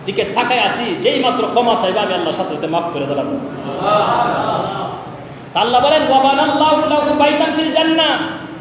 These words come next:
রাসূল বলেন, "আমার আল্লাহ তার জন্য বেহেশতের মধ্যে একটি ঘর নির্মাণ করবেন।" ঘরটা কত বড়? এই বুনিয়ত জমিদার বাড়ি মসজিদের মতো? না, না। বুনিয়ত জমিদার বাড়ি মসজিদের মতো না, সরকারি কোয়ার্টারের মতো না।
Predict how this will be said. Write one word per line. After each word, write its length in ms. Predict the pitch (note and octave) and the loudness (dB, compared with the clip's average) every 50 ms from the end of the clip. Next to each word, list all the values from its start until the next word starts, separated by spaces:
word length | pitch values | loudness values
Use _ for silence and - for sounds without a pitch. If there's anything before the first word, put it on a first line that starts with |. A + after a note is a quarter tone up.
| - - | -4 -2
রাসূল 280 | G#3+ B3 - D#4+ D#4+ D#4+ | 0 0 2 2 4 4
বলেন, 220 | D#4 D#4 D#4+ D#4 | 4 4 4 4
"আমার 220 | D4+ D4+ D#4 D#4+ | 4 4 4 2
আল্লাহ 280 | D#4+ D#4 D#4 D#4 D#4 D#4 | 2 2 2 2 2 4
তার 120 | D#4 D#4+ D#4 D4+ | 2 2 2 2
জন্য 200 | D#4+ D#4 D#4 D#4+ | 2 2 2 2
বেহেশতের 420 | D#4 C#4+ D4+ C#4 D4+ - D#4+ E4 D#4 | 2 2 2 2 2 2 2 2 2
মধ্যে 180 | D#4 D#4 D#4 | 2 4 2
একটি 200 | D4+ - D4+ D4+ | 2 2 0 -2
ঘর 220 | - - C#4 D#4+ E4 | 0 2 4 4 4
নির্মাণ 340 | E4 D#4 D#4 D#4 D#4+ D#4 - | 4 2 2 2 2 2 2
করবেন।" 200 | C#4+ D4 C#4+ C4 - C4+ | 2 2 2 2 2 0
ঘরটা 220 | C#4 - - - | 0 2 2 2
কত 280 | - D4+ D4 D4 D4+ D#4+ | 2 4 4 4 4 4
বড়? 380 | E4 D#4 C#4+ A3 - - - | 4 4 4 2 0 0 0
এই 80 | A#3+ B3 | 0 -2
বুনিয়ত 460 | - C#4 C#4+ C#4+ D4+ C#4+ - C#4 C#4 | 0 0 0 2 2 2 2 2 2
জমিদার 240 | C#4+ C#4 - C4+ C#4+ | 2 2 2 2 2
বাড়ি 160 | D#4 D4 C#4 | 2 2 2
মসজিদের 420 | C#4+ - - - D#4+ D4+ E4+ E4+ | 2 0 0 0 0 0 2 2
মতো? 320 | E4+ E4+ E4+ E4 D#4+ C#4 - - - - - - - - D#3 | 4 4 4 4 4 4 2 0 -2 -4 -6 -8 -8 -8 -4
না, 260 | F#3 A#3+ C#4+ E4+ F4+ | -2 0 2 2 2
না। 400 | F4+ F#4+ G4 G4 G4 F#4+ E4+ C#4+ A#3+ - - - - - - - - - - - - - - - - - - - - - - - - - D#3+ | 4 4 4 4 2 2 0 0 -2 -2 -4 -6 -8 -10 -12 -14 -16 -16 -18 -18 -18 -18 -18 -18 -20 -20 -20 -20 -20 -20 -20 -20 -18 -10 -6
বুনিয়ত 280 | G#3+ A#3+ B3 B3 A3+ - - | -4 -2 0 0 2 2 2
জমিদার 340 | B3 A#3+ A#3+ B3 A#3 - | 2 2 2 2 0 2
বাড়ি 160 | C4 C4 B3+ A#3+ | 2 2 2 2
মসজিদের 380 | B3 - - B3+ - B3+ B3 | 0 0 -2 -2 -2 -2 0
মতো 200 | B3 B3 B3 A#3 | 0 0 -2 0
না, 140 | A#3 A3+ - | 0 -2 0
সরকারি 420 | - B3 C4 B3+ B3+ C4 B3+ B3 A3+ - | 0 0 0 0 2 2 2 2 2 2
কোয়ার্টারের 520 | A3+ A#3 A#3+ A#3+ C4+ C4+ C4 C4 C4 C4+ C4+ | 2 2 4 4 2 0 0 0 -2 -2 -2
মতো 120 | C4 B3 | -2 -2
না। 200 | A3 G#3 F#3+ E3+ | -2 -2 -4 -4